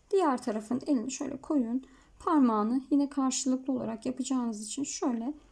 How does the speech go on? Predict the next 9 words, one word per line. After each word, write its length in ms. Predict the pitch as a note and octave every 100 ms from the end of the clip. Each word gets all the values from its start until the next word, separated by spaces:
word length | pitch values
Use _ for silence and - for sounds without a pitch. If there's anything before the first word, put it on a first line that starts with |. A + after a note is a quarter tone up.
| _ -
ölçün 380 | G#4 F#4+ - A3+
karşılıklı. 800 | G#3+ G#3+ A3 - G#3+ G#3+ C4 D#4+ - _
Sıranız 640 | - - G4 B3 A3+ C4+ - -
a-, 160 | E4 -
yani 360 | C#4 E4+ E4+ D4+ - -
bir 100 | D#4+
eksik 500 | E4 D#4 - D4 D4 - - -
fazla 360 | - D4 B3+
olabilir. 720 | C4+ - C4+ B3+ A#3 B3+ F4